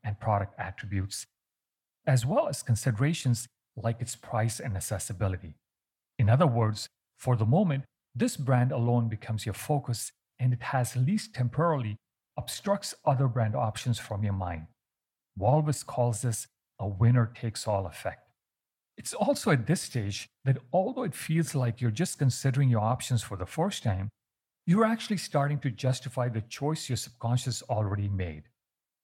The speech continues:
The top-down activation is your conscious mind reviewing the laundry list of reasons why this brand came to mind first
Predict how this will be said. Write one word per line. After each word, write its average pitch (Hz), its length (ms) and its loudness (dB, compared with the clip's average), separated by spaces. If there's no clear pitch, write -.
The 117 80 0
top-down 131 560 2
activation 113 680 0
is 110 160 2
your 104 120 0
conscious - 580 -2
mind 113 260 2
reviewing 113 480 2
the 117 120 2
laundry 151 460 2
list 117 280 -2
of 98 140 -4
reasons 104 420 0
why 110 280 4
this 151 180 -2
brand 110 340 -2
came 107 220 -2
to - 140 -14
mind 98 240 -4
first 127 420 -2